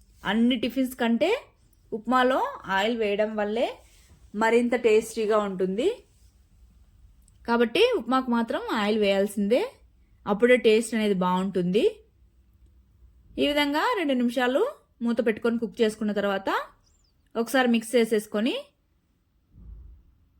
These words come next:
స్టవ్ ఆపేసి పక్కన పెట్టేసుకోవడమే. తర్వాత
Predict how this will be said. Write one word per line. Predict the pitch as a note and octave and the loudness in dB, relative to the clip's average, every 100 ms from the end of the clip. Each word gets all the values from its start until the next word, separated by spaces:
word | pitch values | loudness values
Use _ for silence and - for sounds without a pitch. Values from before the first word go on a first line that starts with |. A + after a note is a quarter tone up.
| _ _ _ _ _ _ _ _ _ _ _ | _ _ _ _ _ _ _ _ _ _ _
స్టవ్ | - B3 B3 | -2 2 2
ఆపేసి | A3+ A3+ A3 G#4+ | 2 0 0 -2
పక్కన | D#4+ - G#3 | 0 -2 -2
పెట్టేసుకోవడమే. | F#3+ F#3 F#3+ - G3 G3 A#3+ A4+ - _ _ _ _ _ _ _ _ _ _ _ _ _ _ _ _ _ _ _ _ _ _ _ _ _ _ _ - | -2 -2 -4 -2 -2 0 -2 -6 -8 _ _ _ _ _ _ _ _ _ _ _ _ _ _ _ _ _ _ _ _ _ _ _ _ _ _ _ -4
తర్వాత | C#4+ C#4 C#4 | 2 2 2